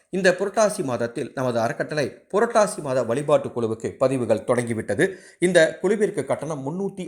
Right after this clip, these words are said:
ஐம்பத்தி ஒரு ரூபாய். டிஸ்பிளேல எங்களுடைய Google Pay, PhonePe நம்பர் தந்திருக்கோம். நீங்க விருப்பம் இருந்தா அதுல ப-, கட்டணத்தை செலுத்தி என்னுடைய WhatsApp நம்பருக்கு தகவல் கொடுத்தீங்கன்னா, அந்த குரூப்போட லிங்க் கொடுத்துருவேன். இந்த குழு புரட்டாசி மாதம் முழுவதும் செயல்படும்.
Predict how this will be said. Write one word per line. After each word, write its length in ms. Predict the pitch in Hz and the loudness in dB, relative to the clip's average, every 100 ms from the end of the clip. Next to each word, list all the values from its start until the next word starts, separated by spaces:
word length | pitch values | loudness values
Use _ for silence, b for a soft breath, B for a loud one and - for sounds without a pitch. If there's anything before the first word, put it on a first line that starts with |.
| - | -2
ஐம்பத்தி 460 | 131 135 131 151 | 0 0 -4 -6
ஒரு 220 | 113 110 104 | 0 0 0
ரூபாய். 380 | 104 117 - B B B | 4 4 4 B B B
டிஸ்பிளேல 440 | 147 165 220 202 175 | 0 4 4 6 4
எங்களுடைய 300 | 127 123 117 | 4 2 2
Google 280 | 135 160 151 | 0 -2 -4
Pay, 140 | 123 | -4
PhonePe 340 | - 123 113 107 | -4 -4 -2 -2
நம்பர் 300 | 101 92 101 | -2 -2 -2
தந்திருக்கோம். 480 | 107 113 - 170 - B B | 0 -2 4 2 2 B B
நீங்க 360 | 151 151 123 123 | -2 4 4 4
விருப்பம் 340 | 139 170 180 147 | 2 0 0 -2
இருந்தா 340 | 131 180 - | -2 0 -2
அதுல 300 | 117 113 117 107 101 - - | -2 -2 -2 -2 -2 -4 2
ப-, 180 | 123 123 | 2 4
கட்டணத்தை 420 | 123 160 156 127 | 2 2 -2 -2
செலுத்தி 340 | - 123 123 | -2 -4 -2
என்னுடைய 220 | 175 127 107 | -2 0 4
WhatsApp 320 | 139 151 190 | 2 2 -4
நம்பருக்கு 320 | 143 113 107 | -4 -4 -6
தகவல் 320 | 107 107 123 117 | -4 -2 -2 -2
கொடுத்தீங்கன்னா, 380 | 107 110 139 220 B B | -6 -4 -2 -2 B B
அந்த 180 | 120 120 | 2 2
குரூப்போட 440 | 110 165 190 156 117 | 4 2 4 2 2
லிங்க் 220 | 113 170 | 0 -4
கொடுத்துருவேன். 480 | 143 117 98 113 196 B B | -6 -6 -2 0 0 B B
இந்த 200 | 160 143 151 | -4 2 2
குழு 200 | - 208 254 - | 4 2 0 0
புரட்டாசி 480 | 160 143 190 175 180 | 0 4 4 4 0
மாதம் 280 | 147 135 123 | -2 -2 -4
முழுவதும் 440 | 156 202 220 226 | 0 0 0 0
செயல்படும். 540 | - 113 101 101 190 | 2 0 2 2 0